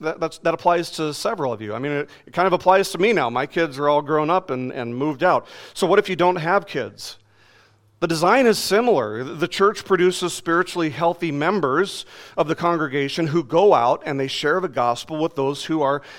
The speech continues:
maybe in closest proximity to them. Family members, neighbors, friends,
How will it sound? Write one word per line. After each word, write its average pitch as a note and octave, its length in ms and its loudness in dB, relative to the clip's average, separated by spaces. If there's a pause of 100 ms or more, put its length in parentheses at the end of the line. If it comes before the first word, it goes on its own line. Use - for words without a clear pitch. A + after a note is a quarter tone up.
(120)
maybe A3+ 240 2
in G3 80 4
closest F3+ 500 0
proximity E3 640 0
to E3+ 260 0
them. F#2+ 280 -4 (380)
Family G3 480 4
members, A2+ 640 -8 (220)
neighbors, C3+ 800 0 (240)
friends, F3 880 0